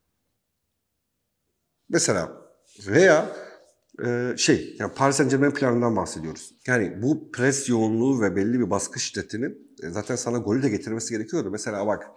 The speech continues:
otuz altıncı dakikadaki o pozisyon, e, burada Sommer'in hatası ama tek başına Sommer'in hatası diyebil-, diyemeyiz tek başına.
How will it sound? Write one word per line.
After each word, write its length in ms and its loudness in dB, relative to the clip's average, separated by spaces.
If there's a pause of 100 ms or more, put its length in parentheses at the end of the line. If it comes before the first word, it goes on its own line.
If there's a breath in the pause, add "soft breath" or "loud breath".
(1120 loud breath)
otuz 260 -4
altıncı 840 -2
dakikadaki 400 0
o 100 -2
pozisyon, 640 -4
e, 380 -6
burada 380 0
Sommer'in 400 2
hatası 420 -2
ama 280 0
tek 220 -2
başına 240 0
Sommer'in 320 2
hatası 500 0
diyebil-, 680 2
diyemeyiz 640 4
tek 220 -6
başına. 280 -10